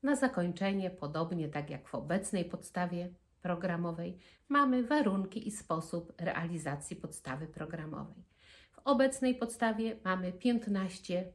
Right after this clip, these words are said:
punktów, w których opisane są te warunki, sposób realizacji. W nowej podstawie te warunki, sposób realizacji są opisane na sześciu stronach. Zmiana w samej strukturze podstawy programowej powoduje,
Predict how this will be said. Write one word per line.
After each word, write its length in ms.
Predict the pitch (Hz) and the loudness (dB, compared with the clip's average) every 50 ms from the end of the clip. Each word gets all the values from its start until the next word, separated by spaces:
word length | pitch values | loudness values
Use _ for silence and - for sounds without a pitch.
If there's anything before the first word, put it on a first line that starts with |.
| - | -6
punktów, 640 | - 190 180 185 175 180 - - - - - - - - _ _ _ | -2 0 2 2 2 0 -4 -10 -12 -12 -12 -16 -20 -20 _ _ _
w 40 | _ | _
których 380 | - - 202 175 180 - - | 2 2 2 2 2 0 -2
opisane 680 | - - - 180 - - 165 160 160 160 156 156 165 156 | -6 -4 -4 -6 -4 0 0 0 0 0 -2 -4 -4 -6
są 280 | - - 147 135 160 | -6 -4 -4 -4 -4
te 280 | 160 - 151 151 156 156 - | -6 -6 -8 -6 -6 -6 -8
warunki, 540 | 175 170 175 165 165 160 156 160 - - 175 | -4 -2 -2 -2 0 -2 -4 -4 -6 -8 -10
sposób 440 | - - - 147 143 143 - 160 - | -10 -6 -4 -4 -4 -4 -4 -6 -4
realizacji. 760 | 151 147 147 147 160 165 165 - 147 151 - - - - - _ _ _ - - - - _ _ _ _ _ - | -2 -2 -2 -2 -4 -6 -8 -8 -10 -10 -10 -14 -18 -20 -20 _ _ _ -20 -20 -20 -20 _ _ _ _ _ -6
W 80 | - | 0
nowej 340 | 226 254 269 262 247 254 247 | 4 6 6 8 8 6 6
podstawie 800 | 254 240 226 - - - 226 214 208 214 220 220 220 208 214 - - _ _ - | 6 2 -2 -4 0 2 2 2 4 2 0 0 0 -2 -4 -8 -18 _ _ 0
te 140 | - 339 285 | 0 4 6
warunki, 460 | 269 233 214 233 247 240 240 - 214 | 6 6 8 8 6 4 4 2 0
sposób 440 | 214 - - 202 208 208 - 185 190 | 0 2 2 2 2 2 0 -2 2
realizacji 640 | 190 180 170 170 175 165 170 170 175 175 - 180 | 2 2 2 2 0 0 2 2 2 2 -2 -10
są 220 | 165 - 170 165 165 | -6 -4 -4 -2 -2
opisane 600 | - - - - 151 - - 151 160 170 160 160 | -4 -8 -8 -10 -10 -6 -4 -2 0 0 -2 -2
na 300 | 156 147 139 143 165 - - - | -2 -4 -2 -4 -4 -6 -8 -14
sześciu 680 | - - - 135 139 147 - - - 151 143 147 - - - | -12 -6 -6 -4 -6 -6 -10 -10 -6 -6 -6 -6 -8 -14 -14
stronach. 680 | - - - - - 160 143 139 135 143 - - - | -12 -12 -8 -4 -2 -2 -2 -2 -4 -6 -12 -12 -14
Zmiana 500 | - - - 190 196 202 208 202 196 190 | -14 -6 -2 0 2 2 2 2 0 -2
w 80 | 185 - | -4 0
samej 300 | - 208 202 196 185 190 | 0 2 2 2 0 -2
strukturze 760 | - - - 196 202 196 - - - 240 269 294 277 - 160 | -4 -2 -2 -2 -2 -2 -4 -4 2 4 6 6 6 4 -2
podstawy 540 | - - 175 175 - - - 180 180 180 180 | -2 -2 -6 -6 -6 -2 0 0 2 2 0
programowej 800 | 180 - 175 175 175 180 180 180 170 156 160 160 180 202 226 - - - - - _ _ | 0 0 0 0 0 0 0 0 0 0 -2 -2 -4 -4 -4 -6 -10 -20 -20 -20 _ _
powoduje, 640 | - 269 233 262 247 202 220 226 214 214 214 214 | 0 2 4 4 4 4 4 4 4 4 2 2